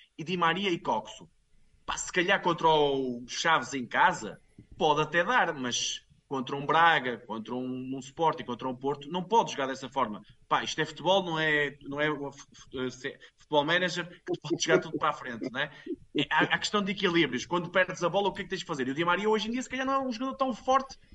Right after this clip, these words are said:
nesse, nesse momento que até era, que até era. É um jogador que, se calhar, demora mais, eh, a recuperar, pronto, pela questão física.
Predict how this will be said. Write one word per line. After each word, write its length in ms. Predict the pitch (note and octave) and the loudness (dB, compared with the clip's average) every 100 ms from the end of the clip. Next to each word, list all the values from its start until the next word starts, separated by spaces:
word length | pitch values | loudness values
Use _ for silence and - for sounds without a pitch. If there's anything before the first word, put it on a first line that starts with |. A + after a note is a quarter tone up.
| - | -8
nesse, 340 | A3+ B3+ - - | -6 -6 -8 -16
nesse 320 | - A3+ C4+ G#3+ | -4 0 0 0
momento 320 | G#3 G3+ G#3 | 0 0 0
que 80 | C#4 | -2
até 160 | C4+ | 0
era, 280 | C4+ C4 - | 2 2 0
que 80 | B3+ | -4
até 300 | B3 G#3+ A#3 | -2 0 2
era. 200 | D#3+ - - | 0 -4 -8
É 80 | D#3+ | -6
um 40 | |
jogador 300 | D3+ D#3 F3 | -4 -2 -2
que, 160 | G3 - _ - | -4 -10 _ -20
se 120 | - | -8
calhar, 380 | G3+ F#3+ A#2 - | 0 0 0 -6
demora 280 | C3 C#3 C#3+ | -2 2 2
mais, 400 | D3 D3 B2+ - | 4 2 2 -4
eh, 300 | - A2 G#2+ | -6 -4 -4
a 20 | A2 | -4
recuperar, 800 | - C#3 C3 A3 A3+ G#3+ G3+ - - | -8 -10 0 4 4 2 -4 -14 -16
pronto, 220 | - C#4+ - | -8 -8 -8
pela 220 | - C4+ C#4+ | -4 -2 -2
questão 260 | - C4+ | -2 -2
física. 480 | B3+ C#4 G3+ - - | 0 -4 -4 -6 -8